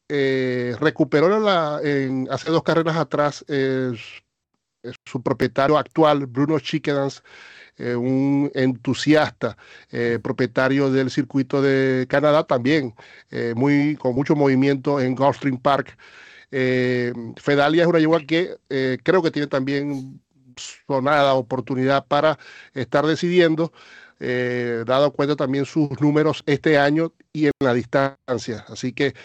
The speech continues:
Fedalia es una yegua que puede o-, ofrecer un buen dividendo. Y cerraré con, eh, la número nueve, Silent Guru, yegua que viene compitiendo,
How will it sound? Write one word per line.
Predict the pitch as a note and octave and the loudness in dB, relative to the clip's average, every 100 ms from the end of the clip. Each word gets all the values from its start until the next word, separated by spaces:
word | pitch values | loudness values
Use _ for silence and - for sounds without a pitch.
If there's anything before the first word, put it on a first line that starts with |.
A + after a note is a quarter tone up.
| - _ | -20 _
Fedalia | - C3+ C#3+ | -4 -2 0
es | |
una | D#3 | -2
yegua | C#3+ C#3+ | 0 0
que | D3 | -2
puede | C#3 D3 C#3 | -4 -2 0
o-, | C#3+ | 0
ofrecer | C#3+ C#3 B2+ C3+ A#2+ C3+ | -2 -4 -6 -6 -4 -2
un | C#3 | 0
buen | C3 | 0
dividendo. | C3 B2 A2 A2 A#2+ | 2 2 0 -4 -4
Y | F3 | 0
cerraré | G#3 F#3 E3 D#3 | 4 4 2 2
con, | F3+ F3+ F#3+ - - - - | 2 2 0 -6 -20 -20 -4
eh, | C3+ D#3 F3 | 0 0 0
la | C3+ A#2+ A#2 | 0 0 -2
número | C3+ E3 | -2 -2
nueve, | D3 D3 D3 D3+ - _ | 0 2 2 0 -4 _
Silent | - - C#3+ D#3 D#3 | -6 0 2 2 2
Guru, | D3 D#3+ D#3 D#3 - - - _ _ _ _ _ - | 4 6 6 4 -2 -20 -20 _ _ _ _ _ 0
yegua | D#3+ E3+ F#3 E3+ | 2 4 2 2
que | - D#3+ D#3 D3 C#3+ C#3 C3+ B2+ | -2 -2 0 0 0 0 0 0
viene | C3 D#3+ F3 | 2 2 2
compitiendo, | E3 E3+ C#3+ D3 - D#3+ E3+ F3 E3 E3+ E3+ | 0 -2 0 -4 0 0 0 -2 0 2 2